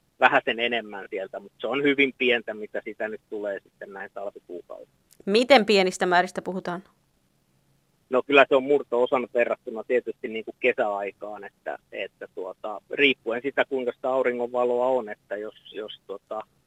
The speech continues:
Speaker 1: aurinko ei paista ollenkaan ja on, on pilvistä ja synkkää, niin ei, ei sitä ihan hirvittävästi tule, että sitä voi tulla muutamia kilowatteja päivästä,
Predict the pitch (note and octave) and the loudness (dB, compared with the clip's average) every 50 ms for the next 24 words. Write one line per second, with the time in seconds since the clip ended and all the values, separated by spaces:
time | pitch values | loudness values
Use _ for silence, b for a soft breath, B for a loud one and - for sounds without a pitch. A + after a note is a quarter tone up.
0 | _ _ _ _ _ _ _ _ _ _ _ _ _ _ _ _ _ _ _ A#2+ | _ _ _ _ _ _ _ _ _ _ _ _ _ _ _ _ _ _ _ 6
1 | B2+ C3+ C#3 C3+ B2 C3+ C3+ B2+ - C#3 C3+ B2+ - - C3+ C3+ C3+ C3+ C3 B2+ | 6 6 6 6 8 6 6 8 6 4 4 4 2 2 4 4 6 4 2 0
2 | B2 - - A#2+ A2+ A#2 A#2 A#2+ A#2+ A#2+ A#2+ A#2+ A2+ A2+ - C3 B2+ A#2 - - | 0 -2 0 0 0 2 2 0 0 0 -2 -4 -6 -6 -6 -6 -6 -4 -2 0
3 | C3 B2+ B2 A2+ A2+ G2+ - _ - A2+ A#2 A2+ G#2 - - _ - - C3 B2 | 2 2 2 2 0 -4 -4 _ -6 -4 -4 -4 -4 -6 -10 _ -6 -4 -4 -4
4 | A#2 - _ - A2+ A2 A2+ A2+ A2+ A2+ G#2 - - A#2 A#2+ A#2+ - - - A2+ | -4 -8 _ -8 -6 -6 -6 -8 -8 -10 -10 -12 -10 -6 -6 -6 -6 -8 -8 -8
5 | A2 A2 - _ _ A#2+ A#2+ B2 B2 B2+ B2+ A#2+ A#2 - - _ _ _ _ _ | -8 -8 -8 _ _ -4 -4 -4 -2 -4 -4 -6 -6 -10 -16 _ _ _ _ _
6 | _ _ _ _ - C3+ C#3+ C#3 C3+ B2 A#2+ - _ - G#2+ G#2+ G#2+ G#2 - - | _ _ _ _ 0 2 4 4 4 2 0 -4 _ -6 -6 -6 -6 -8 -8 -14
7 | A#2 - _ _ B2 A2+ G#2+ G#2+ G2+ - _ - - - _ A2 G2+ A2 A#2 A#2 | -16 -16 _ _ -8 -8 -6 -6 -6 -8 _ -14 -14 -12 _ -10 -6 -6 -6 -4
8 | - B2 A#2+ B2 B2+ B2+ B2 - C3+ B2 B2 A#2+ - - C3+ B2+ B2 A#2 G#2+ G2+ | -2 -2 -2 -2 -2 -2 -4 -4 -4 -4 -4 -6 -4 -2 0 0 2 0 -2 -4
9 | F#2 - _ _ _ G#2 F#2 G#2 - _ A2 G#2 G2+ G2+ G2+ G#2 - - _ G2+ | -10 -14 _ _ _ -6 -6 -6 -4 _ -6 -4 -4 -4 -6 -8 -10 -8 _ -10
10 | - | -10